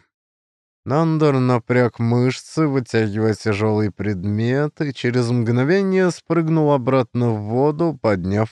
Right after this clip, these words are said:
фонтан зловонных брызг. В его руках оказался увесистый прямоугольный предмет, щедро, в несколько слоёв замотанный в плотный чёрный полиэтилен и перетянутый армированным строительным скотчем.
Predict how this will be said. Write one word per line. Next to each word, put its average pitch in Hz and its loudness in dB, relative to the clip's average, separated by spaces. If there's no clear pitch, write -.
фонтан 123 -2
зловонных 95 -2
брызг. 82 -8
В 87 -10
его 95 0
руках 165 0
оказался 120 0
увесистый 156 0
прямоугольный 147 2
предмет, 110 0
щедро, 135 0
в 80 -4
несколько 127 0
слоёв 131 0
замотанный 147 0
в - -10
плотный 165 0
чёрный 147 0
полиэтилен 127 0
и 95 -2
перетянутый 160 0
армированным 160 0
строительным 139 0
скотчем. 85 -2